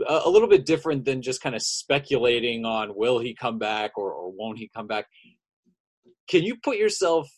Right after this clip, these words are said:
uh, i-, in the head of some of these players right now? What's your take? Do you,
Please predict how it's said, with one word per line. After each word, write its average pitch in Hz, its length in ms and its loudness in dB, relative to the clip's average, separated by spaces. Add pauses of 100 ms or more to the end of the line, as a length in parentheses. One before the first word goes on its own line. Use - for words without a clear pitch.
(280)
uh, 135 100 -2 (160)
i-, - 220 -4
in 151 180 -2
the 151 60 -2
head 143 500 0
of 120 280 -4
some 135 260 -2
of 113 320 -4
these 117 460 -8 (640)
players 127 440 6
right 110 360 0
now? 92 520 -4 (600)
What's 175 320 2
your 247 140 -2
take? 143 260 -2
Do 131 100 -8
you, 156 220 -6